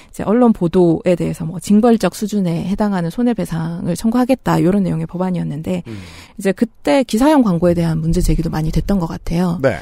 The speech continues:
Speaker 1: 그래서 언론인들이 "아, 자율심의가 제대로 안 됐으니까 우리가 이제 직접 다 참여를 해서, 언론사들이 참여를 해서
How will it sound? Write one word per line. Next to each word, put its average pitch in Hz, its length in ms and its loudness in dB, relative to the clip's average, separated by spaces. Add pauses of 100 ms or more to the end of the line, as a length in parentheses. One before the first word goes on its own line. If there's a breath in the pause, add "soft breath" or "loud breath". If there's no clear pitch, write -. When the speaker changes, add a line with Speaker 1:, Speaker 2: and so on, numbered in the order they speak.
(180 loud breath)
Speaker 1:
그래서 202 280 0
언론인들이 220 680 2 (380 loud breath)
"아, 175 360 2 (400)
자율심의가 226 580 2
제대로 180 480 0
안 165 260 2
됐으니까 190 500 0
우리가 226 640 2
이제 170 200 0
직접 - 420 -2
다 - 140 -8
참여를 240 520 0
해서, 170 140 -4
언론사들이 190 540 -2
참여를 262 440 -2
해서 233 360 -2